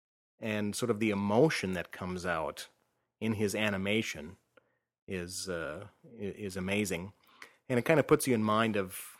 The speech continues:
well, some of the stuff in Kong, King Kong, the original. And of course, Harryhausen was very much inspired by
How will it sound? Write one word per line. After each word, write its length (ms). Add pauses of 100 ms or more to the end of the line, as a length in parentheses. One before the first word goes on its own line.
well, 120
some 180
of 60
the 40
stuff 280
in 120
Kong, 520 (440)
King 200
Kong, 340
the 100
original. 460 (180)
And 80
of 40
course, 240
Harryhausen 600
was 160
very 240
much 220
inspired 640
by 360